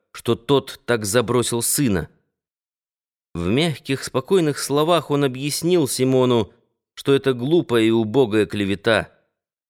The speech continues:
Божества других народов легко постижимы. Это божества определенной группы, и каждому зримы так же и глупцам.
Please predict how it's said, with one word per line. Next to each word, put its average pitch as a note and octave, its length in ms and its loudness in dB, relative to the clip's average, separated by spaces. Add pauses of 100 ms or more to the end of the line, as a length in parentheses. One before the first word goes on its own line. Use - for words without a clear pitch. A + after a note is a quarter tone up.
(160)
Божества D3+ 640 -2
других E3+ 400 -2
народов D3 500 0
легко C#3 360 -4
постижимы. A#2+ 960 -2 (600)
Это A#2 240 0
божества B2 580 0
определенной C3 720 0
группы, A2+ 600 0
и - 20 -4
каждому C#3 580 0
зримы D3 460 0
так D#3 420 -2
же B2 140 -6
и - 160 -6
глупцам. B2 840 0